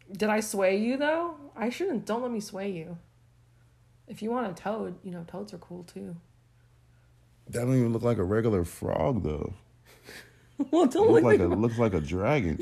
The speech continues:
Speaker 1: <laughs> So you want me to put owl?
Speaker 2: Yeah, I'll put owl.
Speaker 1: Okay. <clears throat> Oh, you get to pick the owl. Oh, this is cute. A barn owl,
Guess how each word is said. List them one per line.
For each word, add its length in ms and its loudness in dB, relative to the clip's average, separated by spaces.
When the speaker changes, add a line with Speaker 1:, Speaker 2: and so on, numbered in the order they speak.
Speaker 1:
<laughs> 480 4
So 140 -12
you 40 -2
want 100 -2
me 80 4
to 60 0
put 180 2
owl? 520 2
Speaker 2:
Yeah, 140 -8
I'll 100 -4
put 220 -10
owl. 360 -10
Speaker 1:
Okay. 300 -12
<clears throat> 460 8
Oh, 140 8
you 80 10
get 100 2
to 80 0
pick 260 0
the 140 0
owl. 260 4
Oh, 200 4
this 180 2
is 120 -6
cute. 360 -2
A 60 -2
barn 340 -2
owl, 420 -2